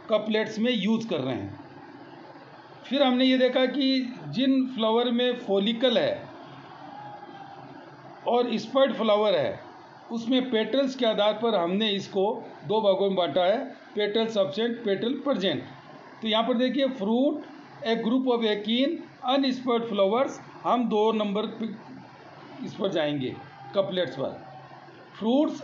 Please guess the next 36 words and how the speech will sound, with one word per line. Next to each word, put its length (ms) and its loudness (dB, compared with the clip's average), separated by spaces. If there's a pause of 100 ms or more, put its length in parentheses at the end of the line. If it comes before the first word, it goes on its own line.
a 160 4
group 280 2
of 160 -2
follic-, 380 0 (400)
follicles 640 0 (360)
spurred 420 2
flower, 340 2 (300)
हम 400 2 (140)
चार 200 6
नंबर 220 0
के 240 0
couplets 720 -4
पर 120 -4
जाएंगे। 540 -6 (580)
अब 120 2
दो 140 2
नंबर 240 4
पर 140 2
जाते 260 2
हैं, 300 -2 (360)
Fruits 460 0 (260)
जो 160 0
एकीन 360 2
में 160 0
था, 520 -2
अब 160 4
यहाँ 200 4
पर 180 0
इसको 300 0
हमने 220 4
फिर 200 2 (380)
parallel 420 2
में 100 2
लिख 180 -2
दिया 240 -2
है। 220 -8